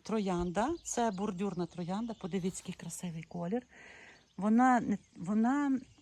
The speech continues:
вона має дуже красивий лимонний колір. Ось так правильно сказати. Бачите, подивіться, яка красива. Ззаді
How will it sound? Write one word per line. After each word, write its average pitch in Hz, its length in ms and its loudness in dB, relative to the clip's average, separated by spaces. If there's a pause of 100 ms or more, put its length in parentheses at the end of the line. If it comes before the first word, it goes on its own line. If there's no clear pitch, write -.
(1080)
вона 202 160 0
має 247 200 6
дуже 247 220 0
красивий 214 460 -2
лимонний 202 480 0
колір. 156 380 -10 (160)
Ось 180 200 -6
так 170 200 -10
правильно 165 360 -6
сказати. 165 480 -12
Бачите, 196 360 -8
подивіться, 180 420 -10
яка 180 100 -12
красива. 180 400 -10 (4000)
Ззаді 175 340 0